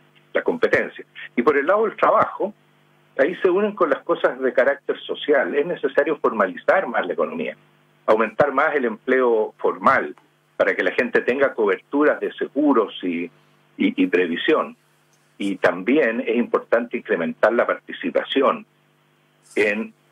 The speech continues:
el, en, en, en la fuerza de trabajo, particularmente de la mujer,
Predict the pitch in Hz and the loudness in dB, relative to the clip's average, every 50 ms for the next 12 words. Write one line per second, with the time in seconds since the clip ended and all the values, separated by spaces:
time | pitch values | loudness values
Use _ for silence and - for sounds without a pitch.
0 | _ - 101 85 87 85 80 71 - _ _ _ _ - - 117 - 104 104 - | _ -4 -2 -2 -2 -4 -8 -12 -14 _ _ _ _ -4 -2 -2 -2 -2 -2 -2
1 | - - 110 107 104 90 - 113 95 - - - 87 - - 98 92 98 - - | -2 -2 0 0 0 0 0 -2 -2 0 -2 -2 -4 -2 -2 0 0 0 0 -2
2 | - - - _ _ - - - _ - 127 - - 120 104 113 120 127 120 131 | -6 -12 -18 _ _ -20 -20 -14 _ -2 -2 -2 -2 0 0 2 2 2 2 0
3 | 139 139 135 - 139 120 110 107 101 104 - - - 185 160 101 - - | -2 -4 -2 0 0 2 2 2 0 -2 -6 -4 -2 -2 0 0 -2 -6